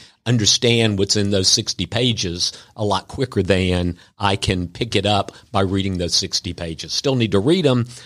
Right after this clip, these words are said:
but if I've got the insight prior to reading it, it will help me and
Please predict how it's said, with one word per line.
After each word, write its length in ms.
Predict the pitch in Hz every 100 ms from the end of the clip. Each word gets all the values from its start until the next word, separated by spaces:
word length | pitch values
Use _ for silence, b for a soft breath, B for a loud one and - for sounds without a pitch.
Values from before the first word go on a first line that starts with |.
| B
but 140 | 107 101
if 100 | 107
I've 180 | 107
got 300 | - 101 -
the 320 | 101 92 90 95
insight 720 | 123 120 - 92 85 90 - b b b b _ -
prior 420 | - 127 135 104
to 260 | 90 92 85
reading 440 | 85 85 85 85
it, 280 | 82 85 - B -
it 200 | 101 107
will 240 | 98 87
help 260 | - 110 117
me 460 | 92 85 87 113 B B B -
and 440 | 98 95 98